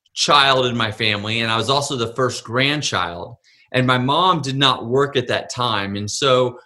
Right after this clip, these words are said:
her entire life and pride resolved around me, this firstborn. And I, uh,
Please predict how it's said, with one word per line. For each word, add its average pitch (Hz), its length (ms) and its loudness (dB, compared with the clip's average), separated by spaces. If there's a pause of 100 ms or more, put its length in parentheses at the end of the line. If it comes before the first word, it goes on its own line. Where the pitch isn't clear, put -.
(220)
her 208 160 4
entire 190 720 2
life 135 480 0
and 107 200 -6
pride 110 680 2 (200)
resolved 123 640 2
around 113 500 0
me, 113 380 0
this 104 340 -6
firstborn. 107 600 -2 (640)
And 135 600 2
I, 143 520 4
uh, 123 380 2